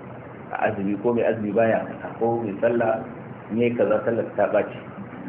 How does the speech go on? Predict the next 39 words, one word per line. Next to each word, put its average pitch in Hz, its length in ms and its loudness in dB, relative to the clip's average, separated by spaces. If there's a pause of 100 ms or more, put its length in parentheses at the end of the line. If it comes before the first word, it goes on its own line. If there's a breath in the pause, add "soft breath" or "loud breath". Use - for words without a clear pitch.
(420)
To 95 100 -2
ba 139 160 10
a 135 100 8
cewa 131 320 8
sai 131 140 10
an 135 80 6
lissafo 131 580 8
tun 135 160 0
daga 127 200 4
lokacin 117 340 0
da 110 80 0
ka - 140 -2
balaga, 113 360 4 (380)
ka - 140 -4
fara 104 240 4
sallah, 113 340 2 (400)
shekara 113 400 4
nawa 120 160 6
yau 113 160 6
da 101 80 2
balaga 107 360 4
ka, 113 200 2
ce - 140 -10
shekara 117 380 0
ka 104 340 2
yau 113 140 0
da 107 100 0
balaga 113 320 4
sha 113 180 4
biyar, 101 220 0
ishirin, 110 320 -2 (500)
to - 100 -8
za 110 120 6
ka - 100 0
sake 107 260 4
salloli 104 380 4
ashirin. - 300 -2 (3000)
Wani 110 240 4
malami 113 520 6